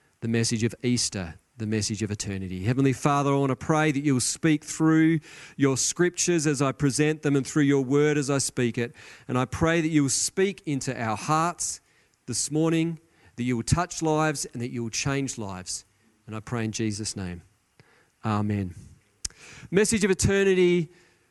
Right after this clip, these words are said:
uh, does not start with us. The message of eternity starts with God. Everything that we see and touch and feel is temporary. Everything. Even the mountains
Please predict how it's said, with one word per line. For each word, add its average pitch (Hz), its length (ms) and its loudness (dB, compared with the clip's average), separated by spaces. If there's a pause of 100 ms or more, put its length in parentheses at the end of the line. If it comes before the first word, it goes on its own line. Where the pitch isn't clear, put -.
(180)
uh, 135 140 2
does 180 280 2
not 185 180 2
start 170 360 0
with 151 160 4
us. 135 240 2
The 147 100 -2
message 185 600 0
of 147 140 -2
eternity 143 540 0
starts 131 520 -2
with 117 240 -4
God. 101 380 0 (380)
Everything 196 840 2
that 139 160 0
we 143 200 4
see 214 580 2
and 123 180 -4
touch 185 440 0
and 127 180 -4
feel 196 580 4 (560)
is 127 160 0
temporary. 117 480 -6 (460)
Everything. 135 460 -2 (720)
Even 190 240 4
the 185 60 2
mountains 175 640 -2